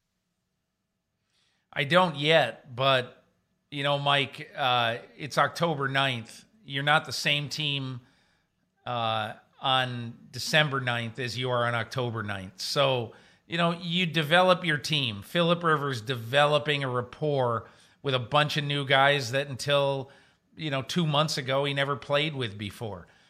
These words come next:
So, and never practiced with before, quite honestly. So,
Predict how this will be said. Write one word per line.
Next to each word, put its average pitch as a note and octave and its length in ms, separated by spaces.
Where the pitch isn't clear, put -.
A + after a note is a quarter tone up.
So, C#3+ 600
and D3+ 340
never D3 240
practiced D#3 560
with B2 160
before, A2+ 380
quite B2 240
honestly. A#2+ 560
So, B2+ 480